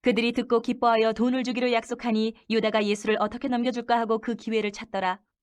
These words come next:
무교절의 첫날 곧 유월절 양잡는 날에 제자들이 예수께 여짜오되, "우리가 어디로 가서 선생님께서 유월절 음식을 잡수시게 준비하기를 원하시나이까?" 하매 예수께서 제자 중에 둘을 보내시며 이르시되,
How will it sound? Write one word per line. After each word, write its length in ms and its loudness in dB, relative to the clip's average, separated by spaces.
무교절의 440 4
첫날 360 0
곧 200 2
유월절 480 2
양잡는 420 2
날에 320 2
제자들이 500 0
예수께 340 0
여짜오되, 520 -4
"우리가 300 4
어디로 320 2
가서 260 2
선생님께서 760 -2
유월절 400 2
음식을 280 0
잡수시게 480 -6
준비하기를 540 2
원하시나이까?" 720 0
하매 320 -8
예수께서 460 2
제자 300 2
중에 220 2
둘을 280 0
보내시며 400 2
이르시되, 500 0